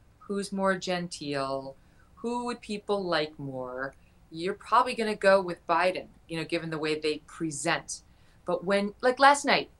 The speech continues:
Biden's like, "It's about unity. We need to come together." It's like, okay, that sounds good in principle, but the, the people you want me to get together with are overturning my dinner table, telling me if I don't take a knee, they're gonna hurt me. So, <laughs> like,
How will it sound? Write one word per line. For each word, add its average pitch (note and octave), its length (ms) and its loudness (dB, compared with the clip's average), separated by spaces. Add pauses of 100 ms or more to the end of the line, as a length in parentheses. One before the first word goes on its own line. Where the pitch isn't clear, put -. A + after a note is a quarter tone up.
(340)
Biden's G3+ 320 2
like, G3 220 -2 (280)
"It's C#4 180 -4
about C4 320 0
unity. A3 800 -4
We A3+ 100 -4
need B3 200 -6
to B3+ 60 -6
come B3 320 -4
together." A3+ 760 0 (380)
It's G#3 160 -10
like, G#3 260 2
okay, E4 300 0
that A#3 240 0
sounds C4 240 0
good B3 180 0
in G#3 80 -2
principle, F#3 540 -4 (260)
but G3 220 6 (120)
the, G3 200 2 (120)
the F#3+ 280 8
people C4+ 320 -4
you C4 120 -2
want G#3+ 240 0
me G3+ 120 -6
to G3+ 100 -8
get G3 180 -2
together G3+ 400 2
with D3+ 320 -2 (240)
are F#3 200 4
overturning G#3+ 560 2
my F#3 100 2
dinner G3+ 300 0
table, D#3 400 -2
telling F3+ 280 -2
me F3 100 0
if E3+ 120 0
I E3 80 2
don't F3+ 220 0
take F#3 240 -4
a F3 80 -2
knee, E3 480 -4 (240)
they're F3 100 0
gonna E3+ 200 -2
hurt G#3 320 2
me. C#3 160 -10 (200)
So, G#3+ 240 6 (120)
<laughs> - 140 -16
like, - 140 0